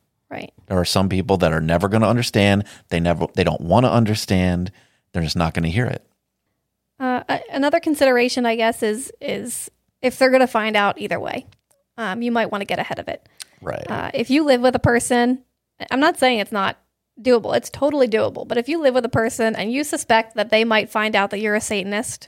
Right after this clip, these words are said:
Speaker 2: <laughs>
Speaker 1: one way or another, definitely think about it first, but realize that they might find out. And, uh, maybe it'll be better, maybe it would be better if you told them about it first, and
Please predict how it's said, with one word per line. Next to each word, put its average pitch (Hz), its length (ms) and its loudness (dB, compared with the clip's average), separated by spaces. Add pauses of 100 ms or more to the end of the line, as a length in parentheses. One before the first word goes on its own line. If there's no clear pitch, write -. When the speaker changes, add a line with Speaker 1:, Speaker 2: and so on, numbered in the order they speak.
(160)
Speaker 2:
<laughs> - 180 -6
Speaker 1:
one 233 200 2
way 233 160 4
or 220 100 4
another, 214 500 0 (1040)
definitely 381 460 2
think 311 180 0
about 214 220 4
it 185 100 0
first, 220 400 -4
but 254 140 2
realize 359 440 0
that 285 120 -2
they 254 100 4
might 226 260 2
find 196 260 0
out. 185 280 0 (480)
And, 220 240 -6
uh, 202 260 -4
maybe 269 340 -2
it'll 277 140 2
be 247 100 -2
better, 202 540 2 (500)
maybe 254 520 0 (140)
it 220 140 -2
would 214 140 2
be 214 60 -4
better 196 280 0
if 202 100 -2
you 196 60 -2
told 208 240 0
them 226 120 2
about 202 240 2
it 190 80 -2
first, 233 400 -4
and 220 260 -2